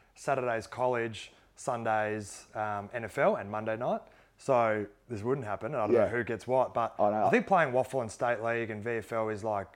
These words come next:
Speaker 1: it's, it should be super aspirational, and to achieve and to play for that is great. I think if we were to, say, move all of, we'll give the A F L boys a Saturday night, so they, they play on a Saturday and maybe the State Leagues play on a Sunday. You get more people going to those games and, and getting around them and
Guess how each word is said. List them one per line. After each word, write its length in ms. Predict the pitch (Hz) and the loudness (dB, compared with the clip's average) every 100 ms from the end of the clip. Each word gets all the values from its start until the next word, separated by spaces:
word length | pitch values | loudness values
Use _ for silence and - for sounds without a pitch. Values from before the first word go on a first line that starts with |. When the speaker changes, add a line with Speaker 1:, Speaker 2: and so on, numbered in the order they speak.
| _ | _
Speaker 1:
it's, 260 | 127 - - | -14 -14 -12
it 120 | 110 | -8
should 160 | - 151 | -4 -4
be 80 | 131 | -4
super 300 | - 113 113 | -4 -2 -2
aspirational, 640 | 110 - 104 110 139 170 | -4 -4 -6 -4 -6 -8
and 100 | 120 | -8
to 80 | 110 | -10
achieve 360 | - 127 123 110 | -8 -6 -4 -6
and 80 | |
to 60 | 101 | -12
play 280 | - 110 101 | -6 -4 -4
for 120 | 107 | -4
that 180 | 107 101 | -6 -6
is 100 | 95 | -6
great. 300 | 110 120 208 - - - - | -2 0 -2 -8 -20 -16 -14
I 80 | 110 | -6
think 240 | 135 113 | -4 -4
if 160 | 107 123 | -6 -4
we 80 | |
were 120 | 117 110 | -2 0
to, 140 | 107 | -2
say, 220 | - 117 | -2 -2
move 440 | 113 117 110 104 - _ _ _ _ - | -2 0 0 -4 -10 _ _ _ _ -4
all 200 | 123 117 | -2 0
of, 300 | 110 98 - _ - | -2 -8 -18 _ -14
we'll 100 | 123 | -6
give 120 | 139 | -2
the 60 | 113 | 0
A 80 | 107 | -2
F 100 | 110 | -2
L 60 | 104 | -6
boys 240 | 104 101 | -6 -6
a 20 | |
Saturday 320 | - 104 98 | -8 -6 -6
night, 260 | 95 104 - | -6 -6 -4
so 100 | 123 | -2
they, 160 | 117 110 | 0 0
they 200 | 131 131 | 0 2
play 180 | 135 | 2
on 100 | 120 | 0
a 40 | 107 | 0
Saturday 460 | - 117 113 110 | -2 -2 0 0
and 100 | 107 | 0
maybe 220 | 110 110 104 | -2 -4 -4
the 100 | 101 | -6
State 280 | - 113 107 | -4 -4 -4
Leagues 180 | 110 | -6
play 240 | - 117 107 | -8 -8 -6
on 80 | 101 | -6
a 40 | |
Sunday. 420 | - 117 107 101 - - 147 | -6 -6 -4 -6 -8 -10 0
You 80 | |
get 140 | 160 147 | 2 2
more 100 | 143 | 2
people 200 | 139 117 | -2 -4
going 320 | 113 117 117 | -2 -2 -2
to 100 | 117 | -4
those 240 | 110 107 95 | -4 -4 -4
games 360 | 117 165 208 | -4 -4 -4
and, 120 | 117 110 | -6 -8
and 140 | 110 | -6
getting 280 | 113 110 107 | -6 -6 -4
around 300 | 104 107 101 | -4 -4 -4
them 200 | 113 160 | -6 -6
and 160 | 104 | -8